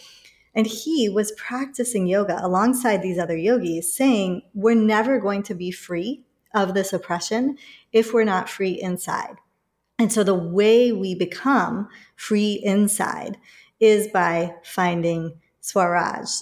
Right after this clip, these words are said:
Swa, self, Raj, rule.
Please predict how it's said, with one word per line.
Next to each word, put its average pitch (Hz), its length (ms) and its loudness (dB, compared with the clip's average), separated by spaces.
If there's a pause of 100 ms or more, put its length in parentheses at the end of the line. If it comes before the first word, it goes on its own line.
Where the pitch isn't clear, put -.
(140)
Swa, 170 500 0
self, 175 540 -6
Raj, 165 420 -2
rule. 170 600 -2